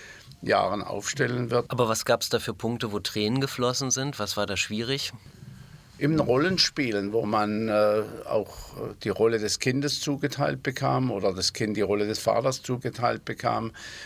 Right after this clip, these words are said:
Speaker 1: wo auch mal Dinge angesprochen wurden, die man am Tag einfach zuschüttet, äh, und denkt, das ist gar nicht so wichtig. Diese Dinge wurden rausgekehrt.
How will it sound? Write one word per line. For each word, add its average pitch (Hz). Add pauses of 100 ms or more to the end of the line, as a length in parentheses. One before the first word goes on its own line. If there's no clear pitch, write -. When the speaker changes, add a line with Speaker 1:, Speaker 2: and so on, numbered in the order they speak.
(140)
Speaker 1:
wo 117
auch 117
mal 117
Dinge 127
angesprochen 127
wurden, 120
die 123
man 120
am 120
Tag 117
einfach 123
zuschüttet, 135
äh, 113
und 113
denkt, 110
das 123
ist 123
gar 117
nicht 120
so 113
wichtig. 135 (640)
Diese 139
Dinge 131
wurden 117
rausgekehrt. 101